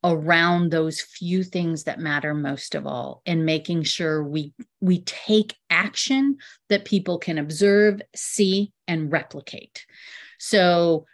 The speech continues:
performance, um, at one company, we basically took them from almost going out of business to,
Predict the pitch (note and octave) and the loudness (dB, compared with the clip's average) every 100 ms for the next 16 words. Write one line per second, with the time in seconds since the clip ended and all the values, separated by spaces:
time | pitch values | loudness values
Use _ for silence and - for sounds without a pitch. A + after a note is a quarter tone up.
0 | _ - G3 - G#3 A3 A#3 A#3 A3 G#3+ | _ -6 -6 0 2 4 6 6 4 0
1 | - - - F3+ E3 D#3 D3+ _ G3 F#3+ | -4 -10 -6 -4 -2 -4 -8 _ 0 0
2 | F#3+ G#3 G#3+ G#3+ G#3+ G3 G#3 G3 F#3 F3+ | 2 4 4 4 2 0 0 0 -2 -4
3 | F3 E3+ E3 D#3 - _ - F3+ - G3 | -4 -4 -4 -8 -14 _ -20 -10 0 0
4 | F#3+ G#3 G3 F#3 F3+ G3 F#3+ F3 E3+ E3+ | 2 -2 -4 -4 -2 -4 -2 -2 -4 -4
5 | D#3+ D3 - - _ _ _ _ _ G3 | -4 -2 -6 -10 _ _ _ _ _ 0
6 | F3+ G#3 A#3+ A#3+ - G#3+ G3+ G3 F#3+ F3+ | 4 6 4 2 0 0 0 0 -4 -4
7 | F#3+ G#3 B3+ D4+ - - _ _ _ _ | -4 -2 -4 -4 -10 -20 _ _ _ _
8 | _ _ _ _ _ _ - - F#3+ E3+ | _ _ _ _ _ _ -16 -6 -2 0
9 | E3 | 0